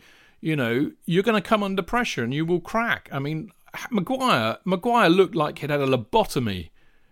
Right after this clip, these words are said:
by the end of the match, apart from the fact he probably had one before it. But, you know, he, he was all at sea. He was shot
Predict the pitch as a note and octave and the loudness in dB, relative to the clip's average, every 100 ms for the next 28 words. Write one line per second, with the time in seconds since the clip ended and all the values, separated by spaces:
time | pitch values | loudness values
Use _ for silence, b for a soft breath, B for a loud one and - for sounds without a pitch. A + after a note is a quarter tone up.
0 | - B2 A#2 A#2+ A2 G2+ G#2+ C3 - - | -6 -2 2 2 0 -2 -2 -4 -8 -10
1 | - F3+ D#3+ B2 C#3 C#3 D3+ C#3 - D3+ | 0 0 0 -2 -4 -2 -2 -2 0 -2
2 | C#3 C#3 C#3 C#3 G#3 F#3+ G2 - D3+ - | 0 -6 -6 -4 0 2 2 -2 -4 -4
3 | B B - F3+ D#3+ A3 F#3+ A3+ A3+ - | B B -4 2 4 4 4 2 2 0
4 | A#3+ B3 B3 B3+ - F#3 - - F3 A#2 | 2 4 4 0 0 -2 -2 -2 2 2
5 | G2 E3 C3 - - C4 A#3 - - | 0 -2 0 0 0 2 0 -2 -10